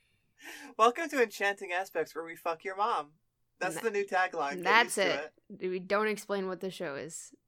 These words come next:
Speaker 1: No,
Speaker 2: today.
Speaker 1: absolutely not.
Speaker 2: Um,
Speaker 1: <laughs> Oh my gosh.
Speaker 2: Um, Kitty is sitting in the bed right now.
Speaker 1: In the bed?
Speaker 2: Yeah, I'm gonna send you a Snapchat of it.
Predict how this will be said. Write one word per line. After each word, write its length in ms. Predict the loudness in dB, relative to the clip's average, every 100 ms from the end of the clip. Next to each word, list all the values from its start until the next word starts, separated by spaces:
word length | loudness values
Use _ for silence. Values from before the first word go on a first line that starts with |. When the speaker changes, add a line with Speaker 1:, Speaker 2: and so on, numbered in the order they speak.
| _ _ -4
Speaker 1:
No, 80 | 2
Speaker 2:
today. 80 | 4 4
Speaker 1:
absolutely 580 | 0 -2 -2 -2 -6 -4
not. 320 | -4 -4 -8 -14 _ _ _ 0
Speaker 2:
Um, 280 | 8 8 10
Speaker 1:
<laughs> 1500 | 8 8 6 4 4 2 -2 -2 _ -2 -2 -2 -20 -18 -14 -14 -14 -20 -20 -20 -20 _ _ -14
Oh 260 | -10 -8 -8
my 80 | -8
gosh. 540 | -8 -4 -2 -4 -8 _ _ _ _ _ -4
Speaker 2:
Um, 460 | 0 0 -2 -8 -12 _ _ _ _ _ _ _ _ -20 -16
Kitty 320 | -4 2 4 4
is 180 | 4
sitting 380 | 2 0 0 -4
in 180 | -6 -8
the 60 | -8
bed 380 | -8 -8 -10 -16 _ _ _ -14
right 220 | -12 -10
now. 300 | -12 -12 -16 _ _ _ _ _ _ _ _ _ _ -10
Speaker 1:
In 140 | -8
the 80 | -4
bed? 260 | -4 -6 -8 -20 -20 _
Speaker 2:
Yeah, 260 | -6 -4 -2
I'm 160 | -4 -4
gonna 140 | -6
send 280 | -6 -8 -8
you 80 | -12
a 20 |
Snapchat 640 | -10 -10 -10 -10 -12 -12 -12
of 40 |
it. 140 | -14